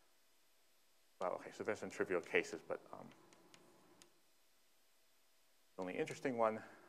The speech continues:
is when, uh, the dimension of X, dimension of the domain is two.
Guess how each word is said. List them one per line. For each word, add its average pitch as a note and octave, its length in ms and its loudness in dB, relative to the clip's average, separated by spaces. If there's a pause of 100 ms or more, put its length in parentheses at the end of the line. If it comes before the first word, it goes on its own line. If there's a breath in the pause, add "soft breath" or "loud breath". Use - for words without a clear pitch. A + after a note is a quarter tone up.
(1040 loud breath)
is G#2 200 -4
when, F#2 200 4 (400 loud breath)
uh, E2+ 120 -4
the - 80 -16
dimension F2+ 440 0 (320 loud breath)
of - 140 -14
X, - 380 0 (500 loud breath)
dimension F#2+ 280 -6
of F2 40 -10
the F2+ 80 -8
domain F#2+ 280 2
is E2 100 -6
two. D2 200 -2